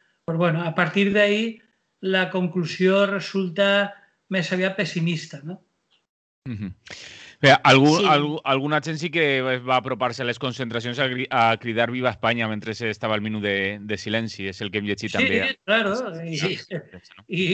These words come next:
Speaker 1: i «Viva Franco», eh, clar.
Speaker 2: Mhm. Raquel.
Speaker 3: Sí, bueno, yo, mm, he dicho que antes que,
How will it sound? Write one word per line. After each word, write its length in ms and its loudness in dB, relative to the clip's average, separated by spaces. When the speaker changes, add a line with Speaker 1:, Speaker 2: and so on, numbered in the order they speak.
Speaker 1:
i 40 -2
«Viva 240 2
Franco», 540 -2
eh, 180 -8
clar. 460 -4
Speaker 2:
Mhm. 400 -16
Raquel. 440 4
Speaker 3:
Sí, 280 -6
bueno, 320 2
yo, 540 2
mm, 400 4
he 100 4
dicho 460 0
que 340 -4
antes 480 -2
que, 560 -2